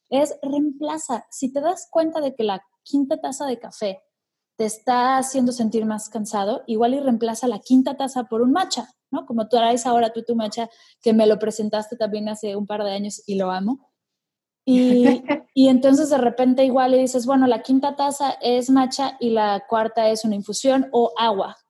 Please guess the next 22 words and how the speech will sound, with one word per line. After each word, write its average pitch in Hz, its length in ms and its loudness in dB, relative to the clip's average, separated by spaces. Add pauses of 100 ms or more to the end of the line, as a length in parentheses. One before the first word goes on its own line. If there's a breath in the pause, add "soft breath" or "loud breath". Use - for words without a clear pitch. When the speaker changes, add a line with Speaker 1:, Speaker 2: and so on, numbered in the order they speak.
(120)
Speaker 1:
¿no? 269 200 -6 (320)
Simplemente 240 500 -2
agua. 330 300 -6 (440)
Y 240 100 4
la 233 180 4
tercera 262 500 0
es, 254 340 -6 (260)
no 277 160 -2
tienes 320 260 0
que 247 100 0
dejar 247 320 -4
el 247 140 -2
café, 233 500 -16
no 262 80 -10
tienes 330 240 -2
que 247 80 -2
dejar 247 320 -4
nada 254 460 2
en 180 100 -12
realidad. 180 460 -8 (260)
Simplemente 349 600 -2
explora - 720 -4